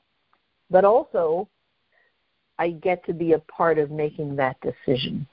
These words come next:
That's one of the, that, by the way, that's one of the secrets within Torah Chadashim and Ki Teitzei. Who you are and how big your capabilities are. It, it's an unbelievable thing.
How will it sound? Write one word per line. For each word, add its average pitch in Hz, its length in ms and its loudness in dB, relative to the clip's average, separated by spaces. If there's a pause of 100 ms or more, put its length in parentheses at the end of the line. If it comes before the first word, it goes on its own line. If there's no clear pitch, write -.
(960)
That's 240 240 6
one 233 160 6
of 202 80 4
the, 185 140 -12
that, 226 180 0 (100)
by 202 160 4
the 196 100 0
way, 147 200 -6
that's 185 340 -10
one 208 180 -10
of 170 120 -6
the 156 100 -8 (100)
secrets - 440 -8 (400)
within 156 360 2
Torah 151 240 4
Chadashim 147 500 0
and 147 160 -10
Ki 151 100 -8
Teitzei. - 500 -2 (1200)
Who 220 180 8
you 165 260 4
are - 220 -6 (920)
and 151 140 2
how 165 240 6
big 165 280 -2
your 156 100 -6
capabilities 135 800 -6
are. - 220 -10 (1040)
It, 160 240 0
it's 175 180 -4
an 202 120 4
unbelievable 185 640 2
thing. 160 260 2